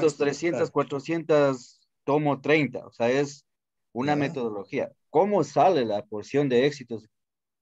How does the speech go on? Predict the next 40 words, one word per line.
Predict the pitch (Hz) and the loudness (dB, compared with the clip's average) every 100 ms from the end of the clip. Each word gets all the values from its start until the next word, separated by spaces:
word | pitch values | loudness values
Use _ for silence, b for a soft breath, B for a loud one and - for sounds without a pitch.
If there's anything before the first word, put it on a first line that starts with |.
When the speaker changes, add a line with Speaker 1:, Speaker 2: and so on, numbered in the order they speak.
| - | -20
Speaker 2:
que | - - | -18 -4
queremos | 127 143 127 | -4 -2 -2
ver? | 123 | -4
O | |
sea, | 117 110 | -6 -6
¿cómo | 160 170 | -4 -4
sale | - 160 170 | 0 2 2
ese, | 156 - 127 110 b b b b | 0 -2 -4 -6 b b b b
esos | 135 139 143 | -2 0 0
cincuenta | 139 127 139 135 120 | 0 0 0 0 -4
y | |
seis, | 107 196 160 | 0 0 0
por | 131 | -2
ejemplo? | 113 113 - _ | -4 -6 -10 _
Claro, | 160 143 | 0 2
ponemos | 127 131 160 151 | -2 -4 -4 -4
el | 143 | -4
noventa | 139 135 151 165 156 | -4 -4 -2 -4 -6
por | 156 | -10
ciento | 139 175 175 175 156 b b b b b b _ | -6 -8 -6 -8 -8 b b b b b b _
con | 120 123 | -4 -2
el | 123 123 | -2 -2
nivel | 127 139 156 | -2 0 0
de | 151 | -2
confianza | 143 131 151 156 147 131 123 110 104 | -4 -4 -4 -2 -2 0 0 -2 -6
según | - 123 156 | -8 -6 -4
el | 156 | -6
Speaker 1:
Al | 143 | -6
Speaker 2:
proyecto | 123 143 147 143 135 | -4 -2 -2 -4 -6
que | 135 | -8
sea, | 135 127 | -2 -2
Speaker 1:
ochenta | 123 | -2
por | |
ciento, | |
Speaker 2:
por | 104 101 | -8 -10
ejemplo, | 131 143 120 - | -10 -8 -10 -10
Speaker 1:
claro. | _ _ _ | _ _ _
Speaker 2:
tenemos | 113 135 139 127 110 | -6 -4 -2 -4 -6
proyectos | 117 117 131 131 117 | -6 -4 -4 -6 -8
de | 110 104 98 92 90 | -6 -6 -6 -8 -10